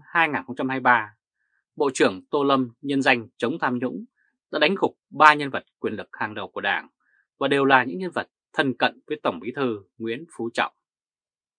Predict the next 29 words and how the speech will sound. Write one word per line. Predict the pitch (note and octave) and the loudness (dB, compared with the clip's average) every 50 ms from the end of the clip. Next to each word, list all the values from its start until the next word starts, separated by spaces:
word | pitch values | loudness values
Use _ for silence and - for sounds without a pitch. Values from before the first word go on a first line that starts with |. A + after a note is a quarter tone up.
| _ _ _ _ _ _ _ _ _ _ _ _ _ | _ _ _ _ _ _ _ _ _ _ _ _ _
Tuy | - D3 C3+ | 2 4 4
nhiên, | C#3 C3+ B2+ A#2 G#2+ G#2 _ _ - | 6 4 4 2 0 -8 _ _ 0
phe | - D#3+ D#3+ | 2 2 2
cánh | - C#3+ C3 G3+ | 2 0 0 0
của | E3+ | -2
ông | A#2+ - | -6 -4
Tổng | - - F2+ F2 | -6 -8 -8 -6
Trọng | - B2+ G#2+ - - _ _ | -4 -4 -4 -4 -6 _ _
với | - C3+ | -4 2
đa | D3 C3+ C3 | 2 2 2
số | - - A#2+ A2+ B2+ E3 G3 - _ _ | 2 -2 -4 -4 -4 -8 -10 -14 _ _
có | - - | -14 -8
sự | - - | -8 -6
ủng | - A#2 F#2 - | -6 -6 -8 -6
hộ | A2 A2+ - - _ _ | -8 -8 -8 -8 _ _
từ | G#2+ F#2+ | -10 -10
Bộ | F2+ - - | -10 -12 -10
Chính | A2 C3+ D3+ | -10 -10 -6
trị, | - - - - - _ _ _ _ _ _ _ _ | -6 -6 -6 -6 -8 _ _ _ _ _ _ _ _
Ban | D3 D3 C#3 C3+ | 4 4 6 6
Bí | C3 D3 | 4 -2
thư | - D#3+ D3+ C#3 B2+ - | -2 0 0 0 0 -2
cũng | - - E3 | -6 -10 -10
như | D#3 | -2
Ban | C#3 C3 A2+ | -2 -2 -2
Chấp | - C3+ - | -2 -2 -4
hành | C#3+ G#2 F2 - _ | -4 -4 -4 -10 _
Trung | - - A#2+ B2 | -6 -4 -2 2
ương, | B2 B2 A2+ G#2 G#2 | 2 2 0 0 -6